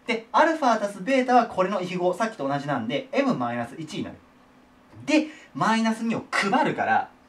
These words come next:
マイナス二エム、えっと、配ってプラス二。で、プラス四。で、こうなります。で、あと計算していくと、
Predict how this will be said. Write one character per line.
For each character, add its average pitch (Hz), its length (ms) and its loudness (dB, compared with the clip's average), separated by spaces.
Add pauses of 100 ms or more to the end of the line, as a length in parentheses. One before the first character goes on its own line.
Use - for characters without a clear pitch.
(1040)
マ 147 220 4
イ 156 80 -4
ナ 160 140 -4
ス 170 180 -10
二 160 260 -4
エ 202 80 0
ム、 190 320 -6
え 127 80 -12
っ 123 40 -8
と、 123 100 -8
配 160 320 2
っ - 20 -12
て - 240 -6
プ - 220 -10
ラ 170 140 0
ス 185 200 -8
二。 139 220 -2 (960)
で、 156 120 -4
プ 123 160 -8
ラ 110 140 0
ス - 120 -10
四。 139 220 -2 (1300)
で、 254 100 -4
こ - 140 -2
う 175 60 0
な 120 80 -2
り 95 80 -10
ま - 120 -14
す。 - 60 -20 (400)
で、 254 80 4
あ 285 80 6
と 254 100 -4
計 170 220 -4
算 180 260 -2
し 180 60 -10
て 185 140 -4
い 185 80 -2
く 185 180 -4
と、 - 340 2